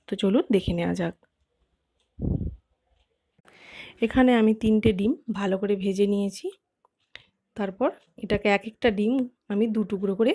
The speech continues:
করে নিয়েছি। এবার এটাকে আমি কারি বানাবো। তার জন্য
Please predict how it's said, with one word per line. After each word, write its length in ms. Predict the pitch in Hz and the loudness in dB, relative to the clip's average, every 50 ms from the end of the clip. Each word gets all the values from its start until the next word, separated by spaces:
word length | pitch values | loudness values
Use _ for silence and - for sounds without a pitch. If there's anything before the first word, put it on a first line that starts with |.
| - - _ | -2 -6 _
করে 200 | - 202 190 185 | -2 -2 0 0
নিয়েছি। 380 | 180 175 175 170 170 - 180 175 190 _ _ _ _ _ _ _ _ - _ _ - | -2 -4 -4 -6 -8 -10 -12 -12 -12 _ _ _ _ _ _ _ _ -20 _ _ -6
এবার 160 | 233 262 262 | 0 2 2
এটাকে 280 | 226 202 202 196 190 190 185 | 4 2 2 0 -2 -2 -2
আমি 100 | 196 247 269 - | -2 -2 0 0
কারি 180 | 254 208 185 180 | 0 0 0 -2
বানাবো। 360 | 175 175 165 165 165 165 175 175 196 - _ - - _ _ _ _ _ - - - - - _ - | -4 -4 -4 -6 -6 -6 -8 -8 -10 -14 _ -20 -20 _ _ _ _ _ -20 -20 -20 -20 -20 _ -2
তার 160 | - 220 220 208 | 0 0 0 2
জন্য 240 | 220 240 240 240 | 2 2 2 4